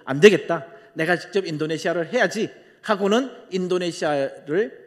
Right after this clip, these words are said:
한 달 비자를 가지고 여행 비자로 나갔습니다.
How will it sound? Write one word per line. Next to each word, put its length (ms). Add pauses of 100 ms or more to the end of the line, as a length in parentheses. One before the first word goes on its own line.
(240)
한 300
달 360
비자를 340
가지고 220
여행 200
비자로 440
나갔습니다. 560